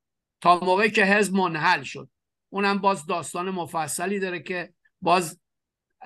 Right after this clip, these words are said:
از بحثش از این جلسه در حقیقت وقت زیاد می‌گیره. اه،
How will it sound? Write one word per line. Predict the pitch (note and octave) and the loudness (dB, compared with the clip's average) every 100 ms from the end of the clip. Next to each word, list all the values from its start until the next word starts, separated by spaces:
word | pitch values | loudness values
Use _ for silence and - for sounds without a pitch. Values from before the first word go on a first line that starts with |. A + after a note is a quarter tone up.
| B2+ - F3+ | 0 0 0
از | D#3 F3 D3+ | 0 0 0
بحثش | F3 F#3+ D#3+ G3+ C#3+ | 2 4 2 -2 -4
از | D#3+ D3+ | -4 -4
این | E3+ | -4
جلسه | E3 E3 D#3+ C3 D#3+ D#3+ - _ _ _ _ - D3+ | 0 0 -2 -4 -4 -6 -8 _ _ _ _ -14 -4
در | E3 D3 | -2 0
حقیقت | D#3+ D#3+ D3 | -2 -6 -4
وقت | E3+ - G3 | -2 -2 -6
زیاد | C3+ F3+ E3+ C3+ | -6 -6 -6 -6
می‌گیره. | C#3+ C#3 C#3+ G#2+ _ _ _ _ _ _ _ _ _ _ _ _ _ _ _ _ _ _ _ _ _ - | -12 -14 -14 -16 _ _ _ _ _ _ _ _ _ _ _ _ _ _ _ _ _ _ _ _ _ 0
اه، | G#3 F#3+ F#3+ | 4 6 6